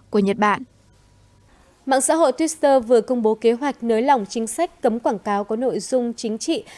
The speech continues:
Speaker 2: đồng thời cho phép đăng tải nhiều hơn các quảng cáo được cho là có nội dung chính đáng trên nền tảng mạng xã hội của mình. Thông báo của Twitter nêu rõ, trong tương lai, nền tảng mạng xã hội này sẽ điều chỉnh chính sách quảng cáo của mình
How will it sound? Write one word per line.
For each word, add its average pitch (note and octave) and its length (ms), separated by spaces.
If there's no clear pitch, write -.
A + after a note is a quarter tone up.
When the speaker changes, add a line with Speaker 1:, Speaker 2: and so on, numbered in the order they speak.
Speaker 2:
đồng B3+ 140
thời A#3+ 320
cho B3+ 160
phép D#4+ 260
đăng A#3+ 180
tải A#3 300
nhiều G3+ 320
hơn B3+ 280
các - 180
quảng G3 240
cáo G#3 340
được A#3+ 180
cho A#3 260
là G3 280
có G3 160
nội G#3 240
dung G#3 340
chính A3 280
đáng G#3+ 240
trên C4+ 240
nền G#3+ 180
tảng F3+ 320
mạng - 160
xã - 200
hội A#3+ 240
của F#3+ 120
mình. G3 260
Thông D4 140
báo A3 180
của A3+ 260
Twitter A#3 400
nêu A3+ 140
rõ, G#3+ 440
trong B3+ 180
tương A#3+ 160
lai, A#3 260
nền B3 200
tảng G#3 280
mạng G#3 160
xã - 160
hội A3+ 180
này G#3 260
sẽ - 340
điều B3+ 240
chỉnh G#3+ 280
chính G#3 180
sách - 200
quảng G3+ 160
cáo G3 300
của A3+ 140
mình G3+ 240